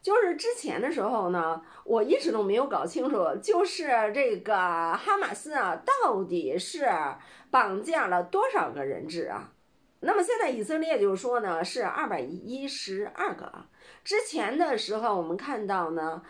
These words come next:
哈马斯已经放了两个美国的人质。我看到有这个报道说啊，那两个美国的人质呢，是在卡塔尔的斡旋之下啊。那么这件事儿就说明这卡塔尔呢和以色列啊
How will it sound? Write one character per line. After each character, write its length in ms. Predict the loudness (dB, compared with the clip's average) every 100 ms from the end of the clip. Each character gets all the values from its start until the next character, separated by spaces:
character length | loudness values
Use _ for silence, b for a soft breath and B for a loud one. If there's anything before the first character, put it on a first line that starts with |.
| B B
哈 120 | -2 0
马 140 | 0
斯 280 | -2 -4 -4
已 200 | -2 -4
经 280 | -2 -4 -4
放 440 | -6 -2 0 0
了 140 | -2 -2
两 420 | -2 -2 -2 -8
个 460 | -4 0 0 -2 -6
美 280 | -4 -2 -4
国 200 | -10 -6
的 180 | -4 -4
人 220 | -6 -10
质。 240 | -10 -10 -12 B B B
我 160 | 2 2
看 280 | 4 2 4
到 340 | 4 4 2
有 400 | 4 4 4 2
这 180 | 2 2
个 200 | 2 0
报 180 | 0 0
道 140 | -2
说 200 | -2 0
啊， 220 | 0 -4 B B -2
那 240 | 4 4
两 240 | 4 0 0
个 100 | -2
美 160 | -2
国 140 | 0 0
的 140 | 0
人 200 | -2 -4
质 220 | -4 -4
呢， 180 | -2 -4
是 520 | -6 -8 -2 0 0
在 400 | 0 -2 0 -2
卡 240 | -8 -12 -6
塔 160 | -4
尔 240 | -4 -6 -6
的 80 | -4
斡 260 | -2 -2
旋 320 | -4 -10 -12
之 160 | -10 -10
下 220 | -8 -10
啊。 240 | -10 -14 -16 b b
那 180 | -2 2
么 100 | 4
这 100 | 4
件 180 | 4 2
事 120 | 0
儿 80 | 2
就 120 | 2
说 160 | 0 -2
明 260 | 0 0 0
这 100 | -2
卡 200 | -4 0
塔 80 |
尔 320 | 0 0 -4 -2
呢 240 | 0 0
和 300 | 0 0 0
以 120 | 0
色 180 | -2 -2
列 180 | 0 0
啊 360 | 0 0 -2